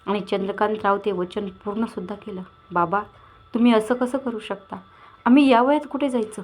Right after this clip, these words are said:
मुलांचं शिक्षण, त्यांची फी, खायचं, त्यांचा पण खर्च आहे. तुम्हीसुद्धा एकदा तुमच्या मुलांचं, सुनांचा आणि नातवांचा विचार नाही केला,"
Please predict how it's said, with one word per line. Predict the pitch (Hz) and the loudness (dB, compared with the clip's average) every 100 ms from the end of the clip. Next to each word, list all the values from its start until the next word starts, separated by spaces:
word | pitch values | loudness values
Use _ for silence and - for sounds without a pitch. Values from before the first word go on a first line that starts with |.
| - _ | -16 _
मुलांचं | 196 196 208 214 214 | -6 -2 -2 -2 -4
शिक्षण, | 180 - 214 208 | -8 -6 -6 -4
त्यांची | 220 220 214 247 | -4 -2 -2 -4
फी, | - 233 214 - | -2 -2 -2 -2
खायचं, | 226 226 247 220 - - - - - | 0 0 0 -2 -4 -20 -20 -6 2
त्यांचा | 247 262 | 4 4
पण | 294 285 | 4 2
खर्च | 247 220 220 | 0 -6 -4
आहे. | 220 202 190 - - _ _ _ - | -4 -4 -8 -10 -20 _ _ _ -2
तुम्हीसुद्धा | 214 220 240 202 196 175 - - | 0 0 0 4 4 2 -6 -8
एकदा | 202 185 202 185 - | -4 0 0 0 -6
तुमच्या | 196 190 226 | -6 -2 -2
मुलांचं, | 202 196 214 214 | -2 -2 -4 -4
सुनांचा | 226 208 208 208 | -4 -2 -4 -2
आणि | 220 220 | -2 -2
नातवांचा | 190 190 220 214 | -4 -4 -6 -4
विचार | 220 170 226 220 | -4 -4 -2 0
नाही | 233 254 | 0 -2
केला," | 247 190 | -2 -4